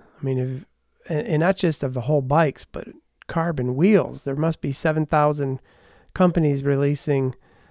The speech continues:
bicycle wheels, uh, that all look basically the same to me. There just seems to be too much of everything.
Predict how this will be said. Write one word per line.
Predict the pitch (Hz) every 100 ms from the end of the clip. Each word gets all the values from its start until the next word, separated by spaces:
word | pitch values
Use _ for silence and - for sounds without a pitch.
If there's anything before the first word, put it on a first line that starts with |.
| _ _ _
bicycle | 151 160 - 143 139
wheels, | 135 131 120 - - - -
uh, | 151 139 - - _ _ -
that | 165 147
all | 143 139
look | 139 -
basically | 139 - 139 - 131
the | 127
same | 123 - 131 131 127
to | 135
me. | 131 135
There | 147 147
just | 180 -
seems | 196 196 -
to | 139
be | 131
too | - 196
much | 165 156 -
of | 131
everything. | 143 127 123